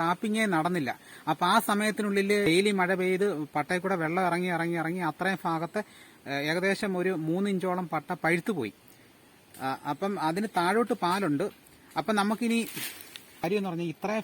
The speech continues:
ഭാഗത്തെ പട്ട നമ്മൾ പെട്ടെന്ന് ചീവിക്കളയണം, കനത്തി ചീവിക്കളയണം. ചീവിക്കളഞ്ഞില്ലെന്നുണ്ടെങ്കിൽ ഈ താഴോട്ടും കൂടെ ഈ പട്ടമരപ്പ് ബാധിക്കും. ഈ പട്ട പഴുത്ത ഇത്, ഈ, ഈ അണുബാധ താഴോട്ടും കൂടെ വ്യാപിക്കും.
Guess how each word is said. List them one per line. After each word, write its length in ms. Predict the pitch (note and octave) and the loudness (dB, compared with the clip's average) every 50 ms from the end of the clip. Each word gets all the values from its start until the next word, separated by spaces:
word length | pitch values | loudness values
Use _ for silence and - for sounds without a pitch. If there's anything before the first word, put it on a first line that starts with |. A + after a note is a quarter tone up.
| - | -4
ഭാഗത്തെ 340 | F#3+ F3 F3 E3+ D#3+ - F3+ - - | -4 -4 -4 -4 -6 -8 -8 -6 -6
പട്ട 240 | C#3+ C3 - - E3 | -6 -8 -6 -6 -8
നമ്മൾ 500 | F3+ F#3 E3 D3+ D3 D3+ D#3 F3 G#3+ G3+ - - | -6 -4 -4 -4 -4 -2 -4 -4 -4 -6 -4 -4
പെട്ടെന്ന് 380 | D#3 D3 - - G3 F#3+ F#3+ F#3 | -4 -4 -2 -4 -4 -4 -4 -4
ചീവിക്കളയണം, 720 | - - E3 D#3+ F3 F#3 F3+ - - C#3+ C#3 B2+ B2 B2 - - - | -6 -6 -6 -6 -6 -6 -6 -6 -6 -6 -4 -4 -6 -8 -10 -8 -4
കനത്തി 320 | D3+ D3+ F3 F#3 - - G#3 | -2 -2 -2 -2 -4 -6 -8
ചീവിക്കളയണം. 640 | - - E3+ F3 F3 E3+ - C#3+ A#2+ A2 A2 G#2+ - - - - - - - - - - - - | -8 -6 -8 -6 -6 -8 -8 -8 -8 -8 -8 -10 -12 -16 -20 -20 -20 -20 -20 -20 -20 -20 -8 -4
ചീവിക്കളഞ്ഞില്ലെന്നുണ്ടെങ്കിൽ 1120 | D#3+ F3 F#3 G#3 G3+ - - F3+ F3+ F#3 G3+ G3+ F#3+ F3+ E3 D3+ C#3+ C3+ C3 B2+ C3+ F3+ G3+ - - - - - - | -4 -2 -2 -2 -4 -4 -4 -4 -2 -2 -2 -4 -4 -2 -2 -2 -2 -2 -2 -2 -4 -4 -6 -8 -16 -20 -20 -16 -10
ഈ 340 | D3 D#3 F3+ G3 G#3+ A3 G#3+ | -6 -4 -4 -4 -4 -4 -6
താഴോട്ടും 760 | F#3+ - - - E3 E3 E3+ F3+ G3 G#3 G#3 G3 - A3 G#3 | -6 -6 -4 -2 0 0 0 0 2 0 0 0 -2 -6 -4
കൂടെ 200 | F#3+ F#3+ F#3 F3+ | -2 -2 -2 -2
ഈ 220 | G3+ F3 D#3+ E3+ E3+ - - | -2 -4 -4 -4 -6 -4 -6
പട്ടമരപ്പ് 640 | D#3 - - F#3 F3 E3+ E3 E3+ - - F#3 F#3 D3+ - | -6 -4 -4 -4 -4 -4 -4 -6 -6 -6 -8 -8 -8 -8
ബാധിക്കും. 460 | B2+ C3 C3+ C#3+ C#3 C#3 A#2+ - G#2 - - - - - - - - - - - - - - _ - | -6 -2 -2 -2 -2 -4 -8 -12 -18 -20 -20 -20 -20 -20 -20 -20 -20 -20 -20 -20 -20 -20 -18 _ -8
ഈ 100 | D#3+ D#3 - | -8 -4 -2
പട്ട 200 | D#3+ D3 - F#3+ | -2 -2 -2 -2
പഴുത്ത 460 | F#3+ - D#3+ D#3 D#3+ D#3+ - - F#3 - - | -4 -2 -2 -2 -2 -4 -4 -6 -6 -4 -4
ഇത്, 240 | D3 C#3+ F3+ F#3+ - - - - - - | -6 -6 -6 -6 -8 -10 -18 -20 -18 -12
ഈ, 200 | C#3 D3 E3 F3+ E3+ - - - - - - - | -8 -6 -4 -4 -6 -8 -12 -20 -20 -20 -16 -10
ഈ 120 | D3 D#3 F#3 | -6 -4 -2
അണുബാധ 460 | F3 D#3 D#3+ F3 E3+ E3+ E3+ E3 F#3+ | -2 -2 -2 -2 0 -2 -2 -2 -4
താഴോട്ടും 580 | F#3 - - D3 C#3 D3+ E3+ F#3 F3 - G3 G3 | -6 -6 -4 -2 -2 -2 -2 -2 -4 -4 -6 -6
കൂടെ 140 | F#3 F#3 | -6 -6
വ്യാപിക്കും. 520 | F3+ D#3 C#3 C3+ C#3+ D#3 D#3 D3 - A2+ | -6 -4 -4 -4 -4 -4 -4 -8 -10 -12